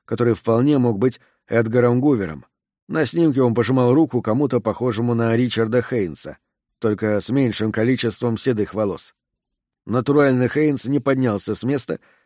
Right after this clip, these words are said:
и даже не протянул руку, а просто указал жестом на кресло, предлагая посетителю сесть. «Что вас привело в Вашингтон, шериф?» — осведомился он ровным баритоном.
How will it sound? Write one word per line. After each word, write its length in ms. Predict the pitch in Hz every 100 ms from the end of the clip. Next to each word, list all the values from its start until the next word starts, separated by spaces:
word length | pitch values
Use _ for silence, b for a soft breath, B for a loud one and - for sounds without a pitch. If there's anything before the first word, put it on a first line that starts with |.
| -
и 60 | 95
даже 280 | 139 131
не 120 | 147 147
протянул 460 | 143 143 147 147
руку, 320 | 123 - - _ _ _
а 120 | 95
просто 300 | 135 131 147
указал 420 | 135 139 135 131
жестом 380 | 107 127 - 117
на 120 | 117
кресло, 400 | 120 151 160 143 b b b
предлагая 480 | 123 127 127 143 139
посетителю 680 | 117 - 117 117 110 117 110
сесть. 480 | - 80 - - _ _ _ _ _ _ _ _ _ _
«Что 340 | - - 190
вас 200 | 196 175
привело 500 | - 170 170 175 170
в 20 | 156
Вашингтон, 580 | 143 151 143 135 117
шериф?» — 540 | 101 104 92 - - _ _ _ -
осведомился 720 | 82 120 123 107 104 - 123
он 160 | 143 - _ _ -
ровным 500 | 127 131 117 123 117
баритоном. 540 | 117 110 85 71